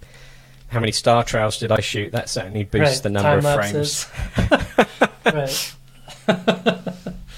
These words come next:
Speaker 2: Yeah. Well, I wanted to go back and talk a little bit more about something you mentioned earlier with urban and abstract.
Speaker 1: Yeah.
Speaker 2: Um, I'm curious how your love for,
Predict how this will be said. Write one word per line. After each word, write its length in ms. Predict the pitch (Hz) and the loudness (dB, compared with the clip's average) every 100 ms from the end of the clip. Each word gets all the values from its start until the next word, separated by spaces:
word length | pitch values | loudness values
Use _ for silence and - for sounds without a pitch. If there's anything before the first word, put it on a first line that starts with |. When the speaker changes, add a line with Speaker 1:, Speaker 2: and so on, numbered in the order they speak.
| - - - - - - | -20 -20 -20 -20 -14 0
Speaker 2:
Yeah. 320 | 143 135 127 - - - - - | 4 4 0 -12 -20 -20 -4 4
Well, 420 | 196 185 180 - - | 8 8 4 -2 -2
I 40 | 143 | 4
wanted 300 | 170 220 220 | 4 4 2
to 100 | 185 | 2
go 140 | 170 | 2
back 300 | 151 160 165 | 6 4 2
and 100 | 147 | 0
talk 220 | 160 151 | 0 2
a 40 | 147 | 0
little 140 | 143 | 0
bit 140 | 147 | 0
more 160 | 143 143 | 0 0
about 200 | 139 139 | 0 -2
something 320 | - 139 143 | -4 -8 -6
you 60 | 139 | -4
mentioned 360 | 139 139 147 135 | -4 -4 -4 -2
earlier 400 | 139 139 139 135 | -2 -2 -2 -4
with 240 | 135 - 160 | -6 -8 -2
urban 380 | 143 139 139 | -2 0 -4
and 140 | 135 131 | -2 -2
abstract. 800 | 135 135 - 143 139 127 - - - - - - - - | -2 -4 -2 0 0 -2 -10 -18 -20 -20 -20 -20 -16 0
Speaker 1:
Yeah. 120 | 135 | 2
Speaker 2:
Um, 640 | 143 143 139 131 127 123 117 - - - - - | 4 2 0 -2 -6 -10 -12 -20 -20 -20 -14 -10
I'm 100 | 147 | -2
curious 560 | 190 185 180 - - - | 2 4 4 0 -10 -16
how 320 | - - 165 | -12 0 4
your 220 | 165 160 147 | 4 4 2
love 360 | 147 156 151 | 4 4 2
for, 680 | 143 - 151 151 147 143 | -4 0 2 4 2 0